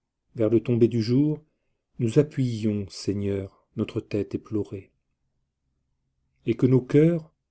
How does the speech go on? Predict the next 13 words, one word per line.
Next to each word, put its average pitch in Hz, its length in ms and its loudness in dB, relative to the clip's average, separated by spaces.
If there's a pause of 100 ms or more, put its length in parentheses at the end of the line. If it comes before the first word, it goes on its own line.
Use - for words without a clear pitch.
(400)
longtemps 127 420 2
cherchés 143 540 0
par 107 180 -4
votre 110 240 -4
amour, 151 400 0 (880)
afin 160 360 4
qu'ils 123 360 0
n'aillent 131 320 4
pas 156 580 -2
rejeter 117 540 4
de 113 60 6
la 107 140 4
gloire, 135 520 2